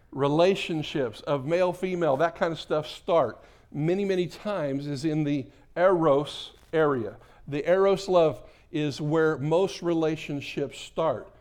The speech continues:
And this eros love is where, is what generally motivates, it generally motivates most people. It is where we get the word erotic, and it is a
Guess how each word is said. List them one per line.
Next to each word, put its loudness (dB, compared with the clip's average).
And -2
this 4
eros 6
love 4
is -4
where, 0
is 0
what -2
generally 0
motivates, 0
it -4
generally -2
motivates 2
most -2
people. -10
It 2
is 2
where 4
we 4
get 0
the 0
word 0
erotic, 2
and 0
it -2
is 4
a 0